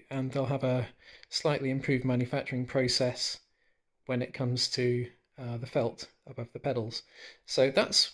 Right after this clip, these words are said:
what they told us, and I'm hoping that's true, because if it solves the problem for others, that would be, uh, that would be fantastic.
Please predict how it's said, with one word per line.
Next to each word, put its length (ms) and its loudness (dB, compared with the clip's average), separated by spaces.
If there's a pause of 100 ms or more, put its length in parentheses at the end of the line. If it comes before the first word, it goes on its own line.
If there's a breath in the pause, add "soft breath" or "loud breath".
what 140 -8
they 120 4
told 300 6
us, 360 -4
and 160 -6
I'm 120 -4
hoping 420 0 (180)
that's 280 -10
true, 280 0
because 360 -6
if 120 -10
it 240 -6 (500 loud breath)
solves 360 2
the 60 -6
problem 320 0
for 120 0
others, 340 0
that 100 -6
would 100 -14
be, 260 0
uh, 180 0 (140)
that 100 -4
would 80 -8
be 80 -4
fantastic. 680 -2